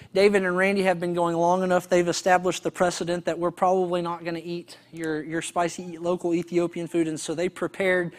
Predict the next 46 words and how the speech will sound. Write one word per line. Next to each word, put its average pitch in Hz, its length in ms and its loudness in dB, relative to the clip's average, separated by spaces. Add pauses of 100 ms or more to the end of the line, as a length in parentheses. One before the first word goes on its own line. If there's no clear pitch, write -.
(300)
they 196 100 6
always 208 220 8
had 202 180 4
something 196 360 -2
prepared 160 420 -4
for 143 240 -10
us, 139 140 -10
and 143 100 -8
I 143 80 -6
was 139 140 -10
thankful. 147 480 -8 (340)
Ate 170 120 2
a 170 40 6
lot 170 180 8
of 175 80 2
eggs, 185 340 8
a 175 40 4
lot 170 160 8
of 175 80 0
pasta, 180 380 4
a - 0 -
lot 180 180 8
of 202 80 6
avocados 196 880 4
that 196 140 -4
they 208 100 2
grow 202 400 4 (360)
locally, 208 720 0
uh, 175 60 -8
a 156 120 -2
lot 170 200 2
of 175 60 -2
mangoes, 196 720 2
false 185 320 2
bananas, 190 720 -4 (440)
and 190 160 2
of 185 100 2
course 220 220 6
sodas. 190 640 6
Uh, 170 160 -8
they, 170 240 0
they 170 140 2
brought 180 240 4
us 175 100 -2
Sprites 175 680 0
and 156 460 -8